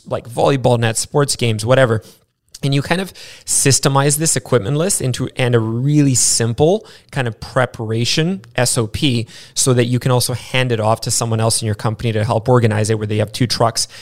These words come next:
they load everything in, one guy's gonna, going to get food, the other guy's to the liquor store, and there's just an S O P.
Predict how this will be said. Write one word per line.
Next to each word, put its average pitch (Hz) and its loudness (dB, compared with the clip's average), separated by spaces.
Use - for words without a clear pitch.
they 123 0
load 123 4
everything 117 0
in, 113 0
one 123 0
guy's 117 0
gonna, 117 -2
going 117 2
to 117 2
get 117 0
food, 120 -2
the 120 0
other 117 0
guy's 117 2
to - -4
the 113 0
liquor 113 2
store, 110 0
and 110 -2
there's 110 0
just 107 -2
an 113 0
S 104 0
O 95 -2
P. - -6